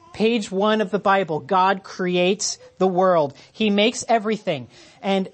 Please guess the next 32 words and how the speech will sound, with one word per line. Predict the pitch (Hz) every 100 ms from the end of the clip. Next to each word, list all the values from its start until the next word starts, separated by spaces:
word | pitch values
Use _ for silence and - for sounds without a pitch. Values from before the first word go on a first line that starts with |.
| _
at | 185 196
the | 202 220
end, | 254 202
as | 208 185
the | 185
climax | - 220 247 254 254
of |
his | 233
creation, | - - 202 196 202 240
he | 214
makes | 214 208 -
men | 202 208 247
and | 269 208 196
women | 226 247
in | 220
his | 208 233
image. | 220 196 254 - - - -
He | 226
wants | 202 233 247
them | 247 220
to | 220 220
rule | 180 190 247 277
and | 269
subdue | 226 220 185 190 180 214 - -
all | 175 226
creation | 226 226 196 180 - 185
in | 190 226
his | 226 190
name | 175 156 151
for | - 202 233
his | 220 208
honor. | 170 143 117